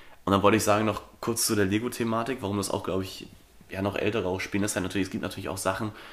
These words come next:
da zum Beispiel denke ich da jetzt an Lego Technik oder auch so Roboter, die man da teilweise kaufen kann, die dann halt natürlich noch mehr Geld kosten, aber logischerweise auch eigentlich nichts eben für diese Zielgruppe Kinder sind, sondern halt eher dann für die, für die Älteren. Von daher ist das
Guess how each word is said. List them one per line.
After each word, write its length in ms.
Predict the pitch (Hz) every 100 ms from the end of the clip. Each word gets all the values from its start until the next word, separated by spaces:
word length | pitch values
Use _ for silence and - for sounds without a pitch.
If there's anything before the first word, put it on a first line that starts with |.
| - -
da 240 | 90 107
zum 120 | -
Beispiel 300 | 101 95 98
denke 180 | 90 92
ich 40 | 92
da 60 | 90
jetzt 160 | 85
an 140 | 87 90
Lego 180 | 90
Technik 340 | 92 104 113 101
oder 140 | 90
auch 80 | 90
so 140 | -
Roboter, 420 | 95 87 127 - 120
die 100 | 120
man 140 | 117
da 100 | 113
teilweise 540 | 113 113 113 110 110 107 - - -
kaufen 240 | - 104 104
kann, 140 | 104
die 80 | 95
dann 120 | 90
halt 220 | 92 -
natürlich 320 | - 90 98 98
noch 260 | 101 -
mehr 200 | 95 92
Geld 260 | 85 101 -
kosten, 400 | 98 - 98 143 - - - -
aber 320 | 95 95 - - -
logischerweise 560 | 98 104 101 98 98
auch 100 | 92
eigentlich 320 | - 95 95 101
nichts 340 | 101 - - - - - - -
eben 200 | 101 98
für 100 | 101
diese 220 | 98 95
Zielgruppe 480 | 90 113 107 104 98
Kinder 380 | 95 113 120 113
sind, 200 | 110 107
sondern 300 | 98 95 90
halt 140 | 92 -
eher 220 | 95 90
dann 180 | 90 87
für 160 | 92
die, 160 | 85 85
für 140 | -
die 100 | 90
Älteren. 360 | 78 95 101 101
Von 120 | 95
daher 200 | 90 92
ist 120 | 92
das 200 | 98 -